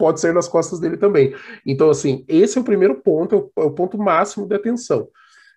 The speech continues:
É, e depois disso, é conseguir se mover rapidamente. Se o Santos conseguir tocar a bola rápido com qualidade,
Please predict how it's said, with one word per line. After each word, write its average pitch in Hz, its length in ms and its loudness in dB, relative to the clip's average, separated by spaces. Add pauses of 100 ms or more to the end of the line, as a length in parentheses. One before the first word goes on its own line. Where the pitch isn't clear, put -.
(280)
É, 160 540 4
e 185 80 -4
depois 202 480 2
disso, 165 680 -6
é 151 180 4
conseguir 175 560 -2
se 165 160 -6
mover 135 500 0
rapidamente. 151 760 2
Se 135 120 -6
o 202 80 -2
Santos 214 280 -2
conseguir 139 580 -4 (300)
tocar 147 420 2
a 277 40 0
bola 180 320 2
rápido 143 500 0
com 135 180 -4
qualidade, 131 760 0